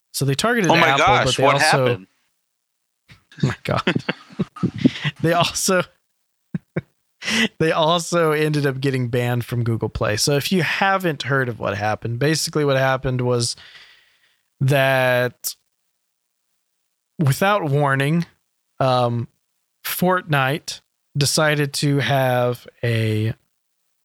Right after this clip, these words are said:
Speaker 1: way that you could purchase V-Bucks within the I O S app <laughs>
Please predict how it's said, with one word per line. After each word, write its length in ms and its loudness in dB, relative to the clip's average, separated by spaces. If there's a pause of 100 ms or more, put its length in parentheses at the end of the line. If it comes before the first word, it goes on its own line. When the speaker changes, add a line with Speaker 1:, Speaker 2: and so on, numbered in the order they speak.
(200)
Speaker 1:
way 260 2
that 240 -2
you 80 0
could 180 -4
purchase 440 -2
V-Bucks 880 -4 (720)
within 600 0 (580)
the 280 0
I 280 2
O 120 2
S 260 0
app 360 -2 (320)
<laughs> 60 -8